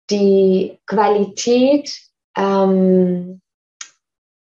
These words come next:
zu reflektieren, in mir selbst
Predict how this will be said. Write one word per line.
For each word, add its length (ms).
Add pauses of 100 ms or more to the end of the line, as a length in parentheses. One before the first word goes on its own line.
(1200)
zu 140
reflektieren, 1000 (1200)
in 160
mir 260
selbst 1080